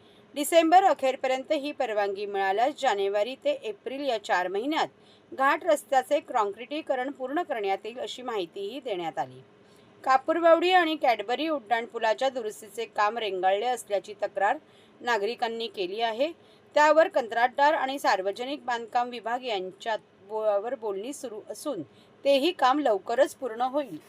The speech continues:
असे स्पष्ट करण्यात आले. घोडबंदर रोडवरील वाहतूक समस्येवर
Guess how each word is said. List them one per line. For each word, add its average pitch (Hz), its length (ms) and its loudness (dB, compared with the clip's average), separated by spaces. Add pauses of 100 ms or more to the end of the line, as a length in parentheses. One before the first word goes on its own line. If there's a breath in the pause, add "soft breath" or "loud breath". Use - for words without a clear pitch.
(100)
असे 254 240 -8
स्पष्ट - 380 -8
करण्यात 185 420 -6
आले. 165 200 -4 (760 soft breath)
घोडबंदर 330 520 6
रोडवरील 339 460 0
वाहतूक 294 420 -2
समस्येवर 262 640 -4